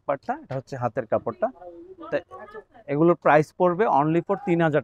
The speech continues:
টাকা করে, তিন হাজার টাকা করে ড্রেসগুলো পেয়ে যাবেন আপনারা, only for তিন হাজার টাকা।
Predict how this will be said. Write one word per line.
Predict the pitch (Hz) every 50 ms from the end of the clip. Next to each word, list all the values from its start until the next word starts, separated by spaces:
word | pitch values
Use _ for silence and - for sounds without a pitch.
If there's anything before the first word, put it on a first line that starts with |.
| -
টাকা | 120 110 110 98
করে, | 104 98 95 101
তিন | - 156 160 165
হাজার | 165 165 170 175 - -
টাকা | 165 165 175
করে | 160 170 185 220 208
ড্রেসগুলো | 143 131 135 120 120 139 139 139
পেয়ে | - - 139 131
যাবেন | 123 120 107 110 104
আপনারা, | 92 90 _ - 85 - - _ _ _ _ _ _ _ _
only | - 135 156 170 185
for | 180 226 240 - -
তিন | 175 156
হাজার | 151 147 135 135 120 -
টাকা। | - 98 87 -